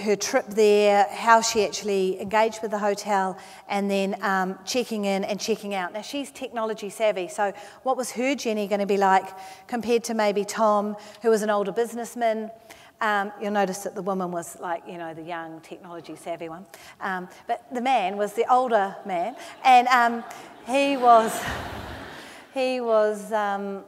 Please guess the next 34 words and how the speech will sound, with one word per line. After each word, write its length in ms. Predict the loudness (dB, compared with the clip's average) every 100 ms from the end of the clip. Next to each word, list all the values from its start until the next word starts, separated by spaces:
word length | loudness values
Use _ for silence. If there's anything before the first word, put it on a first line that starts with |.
| -20 -20 _ -2
he 140 | 4
wasn't 280 | 4 2 -2
used 200 | -6 -6
to 80 | -10
technology 500 | -10 -8 -8 -6 -8
at 80 | -8
all. 160 | -10 -14 -20 -20 _ _ _ -20 _
So 400 | 2 4 4 2 2
what 180 | 4 4
was 160 | 0
his 180 | -2 -2
journey 260 | -4 -4 -2
gonna 200 | -2 -2
be 120 | -4
like? 280 | -2 -4 -4
And 160 | -4
his 160 | -4 -6
P 160 | 0 4
A 240 | 6 4
was 160 | 0 -4
gonna 160 | -6
book 220 | -6 -8
the 100 | -8
room 220 | -6 -8 -10
for 100 | -10
him. 220 | -10 -12 -18 -20 -8 -2
And, 340 | 0 -2 -4 -4
um, 220 | -2 -2
he 100 | -2
wasn't 420 | 0 0 0 -6 -6
gonna 200 | -6 -8
come 240 | -8 -8
in 140 | -8
and 160 | -8